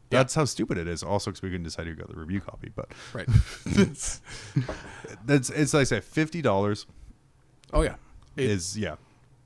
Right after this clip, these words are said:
Speaker 1: it's, it's one hundred and fifty percent worth it. Um, it, you know, even if you don't have a specialist attachment, you don't need it for the, the rules.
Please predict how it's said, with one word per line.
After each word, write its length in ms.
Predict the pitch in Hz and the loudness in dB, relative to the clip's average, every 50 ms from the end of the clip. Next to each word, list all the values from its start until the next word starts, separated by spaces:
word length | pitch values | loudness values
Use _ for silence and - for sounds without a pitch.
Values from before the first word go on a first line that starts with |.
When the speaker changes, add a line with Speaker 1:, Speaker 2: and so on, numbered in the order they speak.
| _ - | _ -6
Speaker 1:
it's, 420 | 127 123 117 - - - - - | -4 -4 -4 -6 -10 -14 -12 -8
it's 180 | - 139 131 - | -6 -4 -2 -2
one 120 | 143 151 | -2 0
hundred 220 | 139 151 190 185 135 | -2 -2 -2 -4 -4
and 80 | 120 101 | -4 -8
fifty 200 | - 101 104 101 | -8 -10 -12 -10
percent 280 | - - - 98 95 | -10 -10 -10 -10 -10
worth 160 | 90 87 85 - | -12 -12 -12 -12
it. 200 | 90 82 - - | -14 -16 -14 -12
Um, 500 | 92 101 104 98 95 95 90 87 87 107 - _ _ _ _ _ _ _ _ - | -10 -8 -6 -6 -6 -8 -8 -10 -12 -14 -18 _ _ _ _ _ _ _ _ -18
it, 80 | 139 - - | -18 -18 -18
you 200 | - - 131 127 | -14 -8 -6 -4
know, 180 | 131 123 127 131 | -2 -2 -4 -4
even 200 | - 165 175 190 | -6 -4 -2 -2
if 140 | 208 - - | -2 -2 -2
you 60 | 165 | -4
don't 180 | 139 151 143 123 | -2 -2 -4 -4
have 160 | 107 135 123 | -4 -6 -4
a 40 | 117 | -4
specialist 480 | - - 135 123 - - 120 101 - - | -4 -4 -4 -4 -4 -6 -8 -8 -10 -12
attachment, 480 | 95 - 120 123 123 - 120 107 92 | -10 -6 -6 -6 -6 -6 -10 -10 -8
you 80 | - 110 | -8 -6
don't 120 | 120 117 | -6 -6
need 140 | 104 107 104 | -6 -6 -8
it 120 | 101 - - | -8 -10 -12
for 80 | 98 | -14
the, 120 | 92 92 98 - 87 | -14 -14 -14 -16 -14
the 200 | 101 104 95 95 92 92 - _ _ _ - - - - - - - | -12 -12 -10 -10 -12 -14 -18 _ _ _ -20 -20 -20 -20 -20 -16 -12
rules. 340 | 110 110 104 98 101 - - | -10 -8 -8 -8 -10 -12 -14